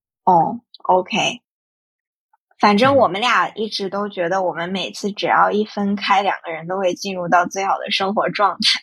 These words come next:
Speaker 1: <laughs> 所以今天可以跟大家聊一聊这个话题。
Speaker 2: 就什么意思呢？就是我们两个通常异地的时候，身边的朋友就会问我们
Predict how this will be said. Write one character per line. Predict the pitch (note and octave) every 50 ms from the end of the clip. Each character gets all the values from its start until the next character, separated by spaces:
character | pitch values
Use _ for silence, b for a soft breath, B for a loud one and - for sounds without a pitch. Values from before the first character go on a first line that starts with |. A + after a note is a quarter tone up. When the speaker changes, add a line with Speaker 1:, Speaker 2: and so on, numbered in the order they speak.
| - -
Speaker 1:
<laughs> | -
所 | - - C#4+ B3 A#3+
以 | A#3+ A3
今 | F#3+ G#3+
天 | A#3 A3+ A3+ A3
可 | - B3+
以 | G3 -
跟 | - A3 A3 A3
大 | A#3+ A3+ G#3+
家 | - F#3+ F#3
聊 | G3 G3+ F3+ B2+ F3 G#3
一 | A3 A3
聊 | G#3+ F#3+ D#3+ F#3
这 | - - -
个 | F3 F#3 -
话 | - B3+ A2+ G#2+ - -
题。 | - - - - C4+ C4 B2 - _ _ _ _ _ _ _ _ _ _ _ _ _ _ _ _ _ _ _ _ _
Speaker 2:
就 | - C3+ B2
什 | A2+ - A2+
么 | A2 A#2
意 | C#3+ E3 F3
思 | D3 - - A#2
呢？ | G#2+ G#2+ G#2+ G#2+
就 | A2+ A2
是 | - A#2 G#2+ G#2 G#2 G2 - _ _ _ _ _ _ _ _ _ _ _ _ _ _ _ _ _ _ _ _ _ _ -
我 | D#3 B2+ A#2 A#2
们 | A2+ A#2+
两 | C#3 C3+ A#2 G#2+
个 | G#2+ A#2+ B2+ B2+ B2 A#2+ A#2 - _ _ _ _ _
通 | - C#3 C3+
常 | B2+ B2+ A#2+ A#2+ C3
异 | C#3+ D3+ C3+
地 | - D3+ C#3
的 | A#2 A2+ G#2+ G2+ -
时 | - G2+
候， | - - G#2+ G2+ G2 F#2+
身 | - - B2+ A#2+
边 | B2 B2
的 | A#2+ A2
朋 | G2+ - - G2+ G#2+
友 | A#2
就 | A#2 - B2 A2
会 | A#2 A#2
问 | A#2+ B2+ B2+ B2
我 | A#2 G#2+
们 | G2+ G2+